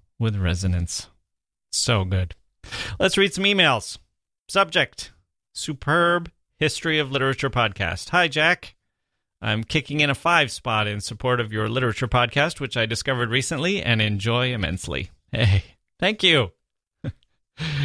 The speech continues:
The listener is talking about our Patreon account, which you can find at patreon dot com slash literature. It helps us keep go-, <laughs> it helps us, it helps keep us going,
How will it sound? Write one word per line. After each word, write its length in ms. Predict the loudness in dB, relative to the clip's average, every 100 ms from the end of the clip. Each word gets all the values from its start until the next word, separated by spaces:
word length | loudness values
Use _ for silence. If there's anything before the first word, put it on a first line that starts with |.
| 0 -2
The 80 | -2
listener 400 | 0 -2 -2 -2
is 200 | -2 -2
talking 280 | 0 0 0
about 180 | 0 2
our 100 | 2
Patreon 440 | 0 0 0 0
account, 500 | 2 2 0 -2 -12 -20 _
which 220 | -16 -12
you 80 | -12
can 160 | -10
find 400 | -6 -2 0 0
at 160 | -4 -2
patreon 400 | -2 -2 -2 0
dot 220 | 0 -2
com 260 | -2 -2 -2
slash 340 | -2 -2 -2
literature. 580 | -2 -2 -2 -4 -4 -6 -8 _ _ _
It 100 | 0
helps 280 | 2 2 2
us 180 | 0 0
keep 280 | -4 -4 0
go-, 220 | 0 0 -6
<laughs> 120 | -8
it 120 | -8 -6
helps 260 | -8 -8
us, 160 | -12 -14 _ _ -10 -6 -4 0
it 140 | 4
helps 260 | 4 2 0
keep 180 | -2
us 100 | 0
going, 460 | 2 4 4 2 -2